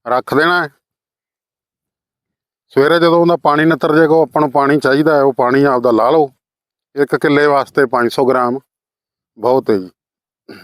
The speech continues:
ਹਰੇਕ ਚੀਜ਼ ਦਾ ਘੋਲ, ਮੈਗਨੀਜ਼ ਦਾ, ਜ਼ਿੰਕ ਦਾ ਘੋਲ ਤੁਸੀਂ ਅਲੱਗ-ਅਲੱਗ ਬਣਾਉਣਾ ਹੈ। ਤੇ ਡੇਢ ਸੌ ਲੀਟਰ ਪਾਣੀ ਘੱਟੋ ਘੱਟ ਲਾਉਣਾ ਹੈ। ਜੇ ਆਪਾਂ ਸੌ ਲੀਟਰ ਪਾਣੀ ਲਾਉਣਾ ਹੈ,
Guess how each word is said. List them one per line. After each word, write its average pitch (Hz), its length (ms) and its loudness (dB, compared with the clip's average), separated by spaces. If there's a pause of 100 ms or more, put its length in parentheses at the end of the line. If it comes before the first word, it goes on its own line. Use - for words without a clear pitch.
(1400)
ਹਰੇਕ 151 260 0
ਚੀਜ਼ 190 260 2
ਦਾ 190 120 0
ਘੋਲ, 165 540 0 (120)
ਮੈਗਨੀਜ਼ 156 440 2
ਦਾ, 170 260 0
ਜ਼ਿੰਕ 143 320 -2
ਦਾ 160 280 0 (1080)
ਘੋਲ 131 200 2
ਤੁਸੀਂ 165 360 0
ਅਲੱਗ-ਅਲੱਗ 135 460 0
ਬਣਾਉਣਾ 104 420 -2
ਹੈ। - 100 -20 (2000)
ਤੇ 143 180 2
ਡੇਢ 147 280 0
ਸੌ 202 140 0
ਲੀਟਰ 190 300 0
ਪਾਣੀ 170 340 0
ਘੱਟੋ 147 300 -2
ਘੱਟ 165 220 -2
ਲਾਉਣਾ 135 340 0
ਹੈ। 131 40 0
ਜੇ 135 200 2
ਆਪਾਂ 170 280 0
ਸੌ 139 240 0
ਲੀਟਰ 175 240 0
ਪਾਣੀ 170 260 0
ਲਾਉਣਾ 175 320 0
ਹੈ, 170 40 -6